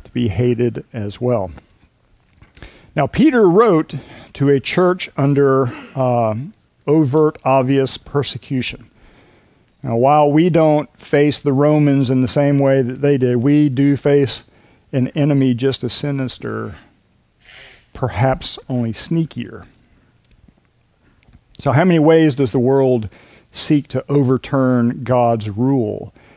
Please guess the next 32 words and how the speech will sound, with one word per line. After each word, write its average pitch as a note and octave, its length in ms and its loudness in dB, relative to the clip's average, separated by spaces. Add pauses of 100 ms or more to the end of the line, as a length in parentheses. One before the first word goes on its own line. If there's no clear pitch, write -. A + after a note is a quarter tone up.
And B2 100 2
how C3+ 180 4
difficult B2+ 680 -4
does A#2+ 160 -4
the A#2+ 100 -6
world A2+ 360 -2
make B2+ 320 0
it C3+ 140 -4
on A#2+ 360 -4 (120)
us B2 560 -8 (760)
to - 80 -8
walk A#2+ 320 -2
in A2 120 -4
accordance D3 760 -6 (320)
with A2 180 -6
what A#2+ 200 -4
God A2+ 300 -2
has G#2 180 -6
said, G#2 440 -12 (340)
to A#2 120 -8
walk B2 440 -2
as A2 240 -6
Christians A#2 760 -10 (120)
in B2 180 0
this A#2+ 220 -6
world A2+ 460 -6 (760)
opposed A#2 640 -6
to A2+ 240 -10
us? - 320 -18 (1400)
The C3+ 40 0
world E3+ 300 6
makes, - 600 0